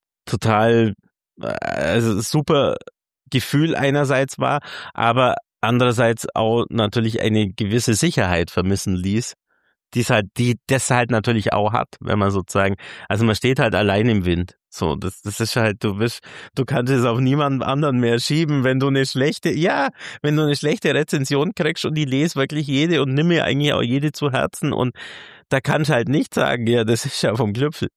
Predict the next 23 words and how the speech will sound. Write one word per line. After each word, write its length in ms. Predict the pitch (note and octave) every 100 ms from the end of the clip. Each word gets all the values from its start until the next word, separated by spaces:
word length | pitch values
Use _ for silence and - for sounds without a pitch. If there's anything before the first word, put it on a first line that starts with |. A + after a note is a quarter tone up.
| _ _ _
<laughs> 20 |
sondern 600 | - - D3+ F3 C#3+ D3+ D3 - F#3 E3+
du 80 | D#3+
kannst 220 | C#3+ C#3+
es 60 | F3+
nicht 200 | D3+ -
mal 140 | A#2
dir 140 | A2+ G#2+
selber 440 | A2+ D3+ F3+ D#3+
vorlügen, 1000 | - D#3 D3+ D#3+ C3 C3 C3+ A2 F2+ F#2+ -
sondern 460 | - C3+ B2+ B2 G#2+
das 220 | B2+ C3+
ist, 240 | A#2 - -
das 160 | A#2+ -
trifft 340 | C#3+ D#3 -
dich 120 | B2+ -
alles 320 | - G#2 G#2
komplett. 460 | - A2 G#2 G2+ - - - - - -
Aber 220 | - G#2 A2+
das 120 | A2+
Lob 260 | A2+ A#2+
natürlich 480 | A#2+ G#2 A2+ F#2+ -
auch. 200 | - E2